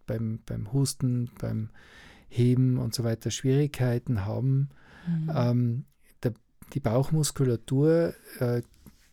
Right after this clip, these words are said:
Speaker 1: ist ein, äh, gehört zu dem System Wirbelsäule, Rückenmuskulatur, äh, und eben Bauchmuskulatur. Das ist ein funktionelles System.
Speaker 2: Ja, Stützer
Speaker 1: Das
Speaker 2: des
Speaker 1: stabilisiert
Speaker 2: Rückens.
Speaker 1: die
Speaker 2: Ja.
Speaker 1: Wirbelsäule.
Speaker 2: Genau.
Speaker 1: Das heißt, äh, wenn die Bauchmuskulatur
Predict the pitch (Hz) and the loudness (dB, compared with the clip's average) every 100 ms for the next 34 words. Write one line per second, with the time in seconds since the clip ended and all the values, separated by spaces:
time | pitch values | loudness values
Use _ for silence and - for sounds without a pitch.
0 | _ _ - 131 - 143 131 135 - - | _ _ -6 -2 -2 -2 -2 -2 -6 -4
1 | 120 117 - 107 131 151 131 123 113 - | -4 -4 -2 0 0 0 0 0 0 -2
2 | 117 - 131 151 165 165 - - - - | -4 0 2 4 2 -2 -6 -18 -20 -4
3 | 143 151 156 143 139 127 127 127 120 135 | 2 4 4 2 2 2 2 2 2 0
4 | 139 156 135 123 - 117 107 - 123 123 | 0 0 2 0 -2 -4 -4 -2 2 4
5 | 123 127 - - _ _ _ - 117 113 | 2 0 -6 -20 _ _ _ -4 -2 -2
6 | - - 117 117 117 117 110 107 110 139 | -4 -4 -2 0 -2 -2 -4 -6 -4 -4
7 | - 127 117 123 117 110 - - 139 131 | -2 -4 -2 -2 -4 -4 -6 -6 -4 0
8 | 131 131 - - 147 - 139 113 104 101 | 2 0 -4 0 0 2 0 0 -2 -2
9 | - - 160 156 156 170 - - - 220 | -2 -2 -2 0 -2 -4 -10 -8 -4 -2
10 | - - 165 147 175 107 117 165 156 165 | 0 2 2 2 0 0 0 0 2 0
11 | 160 - - 120 147 131 - - - - | 0 -4 0 2 4 2 -2 -6 -8 -12
12 | - - 202 190 190 - 117 123 - 131 | -16 -10 -4 -2 0 0 2 0 0 -2
13 | 120 120 131 131 131 139 131 - 120 151 | 0 2 2 0 0 0 0 2 2 2
14 | 170 160 - 139 127 - 131 127 120 | 0 -2 -2 -2 -2 -2 0 2 2